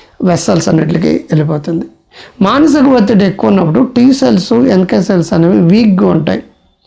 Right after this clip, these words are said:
కాబట్టి వైరల్ ఇన్ఫెక్షన్స్ అన్నీ కూడా నిన్ను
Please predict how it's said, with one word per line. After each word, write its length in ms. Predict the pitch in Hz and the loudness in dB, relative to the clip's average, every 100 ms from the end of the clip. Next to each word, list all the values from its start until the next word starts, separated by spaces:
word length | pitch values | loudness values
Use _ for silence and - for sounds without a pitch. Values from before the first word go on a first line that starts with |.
| _ _ - | _ _ -6
కాబట్టి 580 | 202 202 196 185 175 180 - - - | -2 0 0 0 2 0 -4 -14 -4
వైరల్ 560 | 170 175 226 311 311 277 | 0 2 2 2 2 2
ఇన్ఫెక్షన్స్ 600 | 247 226 220 220 202 190 | 2 2 0 -2 -2 0
అన్నీ 180 | 185 | 2
కూడా 560 | 175 170 202 185 165 - | 2 2 0 0 -2 -2
నిన్ను 340 | 170 170 165 | 0 2 0